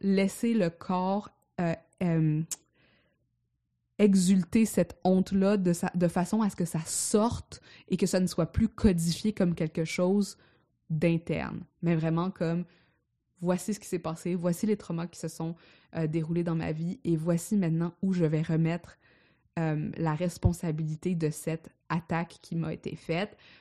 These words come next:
mais que je ne prends plus comme étant, genre, mon dialogue interne. Puis de l'autre côté, ben c'est ça, tu sais, pas être assez féministe, pas être assez évolué, être trop grossophobe, être trop ci, trop ça, pour s'en foutre, ben ça, c'est un autre travail de,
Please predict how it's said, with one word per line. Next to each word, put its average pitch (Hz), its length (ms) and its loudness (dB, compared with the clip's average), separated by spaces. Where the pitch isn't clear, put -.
mais 165 180 0
que 165 120 -2
je 160 120 -2
ne 160 160 0
prends 156 260 -6
plus 190 300 -4
comme 160 240 -4
étant, 156 320 -4
genre, 156 140 0
mon 147 160 -2
dialogue 147 400 -4
interne. 151 380 -6
Puis 175 100 6
de 175 80 8
l'autre 175 220 2
côté, 190 240 4
ben 190 120 6
c'est 170 120 2
ça, 202 200 4
tu 226 120 2
sais, 226 40 4
pas 175 180 2
être 175 180 2
assez 170 220 2
féministe, 170 580 2
pas 170 120 4
être 170 100 0
assez 165 240 2
évolué, 160 580 4
être 165 180 0
trop - 180 0
grossophobe, 160 640 0
être 151 120 2
trop 165 140 -2
ci, - 140 -8
trop - 200 -4
ça, 175 400 0
pour - 180 4
s'en 147 220 -2
foutre, 233 480 2
ben 156 180 2
ça, 202 140 -2
c'est - 220 -6
un 160 140 0
autre 175 180 -2
travail 160 560 0
de, 165 340 4